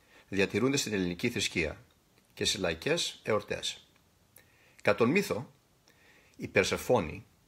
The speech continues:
είναι η κόρη της Φερεκάρπου θεάς Δήμητρας. Και όπως έχω προείπει σε άλλες παρουσιάσεις,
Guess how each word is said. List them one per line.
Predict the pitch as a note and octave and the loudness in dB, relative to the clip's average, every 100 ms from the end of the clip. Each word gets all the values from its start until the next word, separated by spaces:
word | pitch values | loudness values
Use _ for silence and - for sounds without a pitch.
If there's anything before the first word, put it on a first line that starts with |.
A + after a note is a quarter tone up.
| _ - | _ -2
είναι | A2+ | 0
η | F#2+ | 0
κόρη | - F#2 G#2+ C3+ | 2 2 2 0
της | C3 A2 - - - - | -2 -2 -2 -6 -14 -14
Φερεκάρπου | - G2+ F2+ - A#2 A#2 F#2+ | 0 2 2 2 0 0 -6
θεάς | - D#2+ G2+ - - - | -2 0 -2 -4 -8 -14
Δήμητρας. | - F2 F2+ D#2+ F2 - - - _ _ _ _ _ _ - | -6 0 0 0 -6 -10 -10 -14 _ _ _ _ _ _ -4
Και | G2 | -4
όπως | E2+ | -2
έχω | A2 F#2+ | -2 0
προείπει | F2 D#2 D#2+ | 0 -2 -2
σε | E2+ E2+ | 0 0
άλλες | E2 - | -2 -4
παρουσιάσεις, | D#2+ - D#2+ A2 C3 C3 | -6 -2 0 0 -2 -6